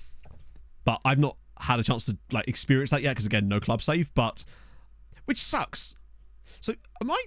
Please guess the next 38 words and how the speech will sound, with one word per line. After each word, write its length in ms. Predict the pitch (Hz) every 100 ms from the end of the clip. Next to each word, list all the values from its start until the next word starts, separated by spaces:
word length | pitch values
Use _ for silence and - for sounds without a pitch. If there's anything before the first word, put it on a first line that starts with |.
| -
getting 160 | 285
this 120 | 254 226
right, 120 | 143
that 60 |
you're 120 | 117 131
not 260 | 160 175 -
allowed 260 | 170 165
to, 60 | 160
like, 120 | 147 - -
criticize 360 | 185 160 160
a 40 | 143
player 220 | 185 151
now 120 | 98
for 80 | 101
their 100 | 113
poor 140 | 123
performance 340 | 110 113 127 123
in 60 |
a 20 | 131
match? 300 | 160 - -
Or 180 | 135 127
does 140 | 127 139
it 40 |
just 180 | 143 -
have 140 | 135
no 340 | 127 123 117 113
effect? 360 | 120 117 92 - - -
Scone. 480 | - - 220 143 104 160
I 100 | 160
say 120 | 131
scone. 340 | - 110 87 - - - - - - - - - - -
Oh, 100 | 233
Pulisic's 360 | - 196 156 143
in 60 |
again. 360 | 139 226 262 -
Go 120 | 196
on, 60 | 131
Christian. 380 | 147 - 120